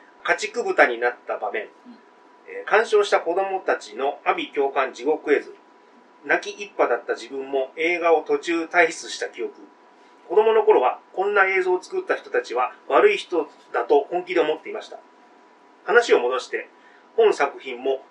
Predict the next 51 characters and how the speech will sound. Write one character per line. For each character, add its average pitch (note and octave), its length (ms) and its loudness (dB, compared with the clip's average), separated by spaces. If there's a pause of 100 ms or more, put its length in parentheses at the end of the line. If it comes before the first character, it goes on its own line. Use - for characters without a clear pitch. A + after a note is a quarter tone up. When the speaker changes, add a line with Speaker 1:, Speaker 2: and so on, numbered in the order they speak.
Speaker 1:
公 F#3 220 2
開 F#3+ 220 0
当 F3+ 180 2
時 C3 80 -6
に C3+ 120 -6
駆 D3 340 -8
け - 60 -20 (100)
つ - 80 -16
け C#3 100 0
た F3+ 180 4
作 - 300 -10
品。 G2+ 100 -14 (760)
見 F3+ 80 -2
ど A#3 100 4
こ G#3+ 140 8
ろ G3+ 100 6
は、 F#3 220 2 (580)
え - 120 -12
ー、 - 20 -
怪 G#3 220 4
獣 G#3+ 200 2
に G3+ 60 0
よ F3+ 120 0
り F#3 220 -8
死 F3+ 240 -10
に G#3 120 -2
ゆ G#3 80 2
く B2+ 320 -8
人 C3+ 140 -12
間、 B2+ 260 -4 (680)
殺 - 300 -4
戮 G3 200 -4
場 F#3+ 120 6
面 D3 240 2
の G3 160 0
容 D3+ 180 -2
赦 - 160 -8
な D3 140 -2
さ、 - 100 -10 (560)
ト G#3 160 4
ン A3 80 -2
ネ G#3+ 80 6
ル G#3 160 4
崩 F#3 240 0
落 F3+ 240 -2
で E3 120 -4
亡 D#3 160 0
く E3 100 -8
な E3 100 2
る E3 160 -2
木 F#3 140 -6